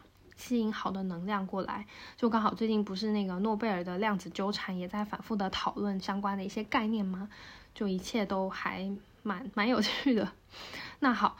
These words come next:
那我们现在假设我们有一个共同的目标，就是说好一个我们自己的故事。那我们究竟应该要如何回答，哦，我究竟是谁，以及我能成为谁这个问题呢？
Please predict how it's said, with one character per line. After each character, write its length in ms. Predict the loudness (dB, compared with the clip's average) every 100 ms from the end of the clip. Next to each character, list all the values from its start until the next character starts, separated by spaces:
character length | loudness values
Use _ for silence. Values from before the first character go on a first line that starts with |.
| -8 6
那 120 | 8
我 60 | 8
们 160 | 6
现 160 | 4 6
在 160 | 6
假 200 | 4 0
设 180 | 2 2
我 60 | 4
们 100 | 2
有 120 | 0
一 20 |
个 140 | -2 0
共 200 | 2 2
同 160 | 0
的 60 | 0
目 180 | 2 2
标， 260 | 2 0
就 120 | 0 -2
是 220 | -2 -2
说 160 | 0
好 240 | 0 0 -4
一 80 | -6
个 160 | -4
我 100 | -4
们 120 | -6 -4
自 120 | -2
己 120 | -2
的 100 | -2
故 200 | 0 0
事。 260 | 2 -2 -2 -8 -20 0 6
那 60 |
我 60 | 8
们 180 | 8 6
究 140 | 4
竟 120 | 4
应 160 | 4 6
该 220 | 6 4
要 340 | 4 4 4
如 200 | 4 2
何 200 | 2 0
回 240 | 0 -2 -2
答， 360 | 0 0 -2 -8 -16 -20 -6
哦， 100 | 2
我 100 | 2
究 140 | 4 4
竟 160 | 4
是 100 | 4
谁， 360 | 4 4 2 2
以 80 | -2
及 180 | -4 -2
我 160 | -2
能 160 | -2 -4
成 200 | -2 -2
为 100 | 0
谁 180 | -2 0
这 100 | 2
个 80 |
问 220 | 4 4 2
题 140 | 0
呢？ 200 | -4 -4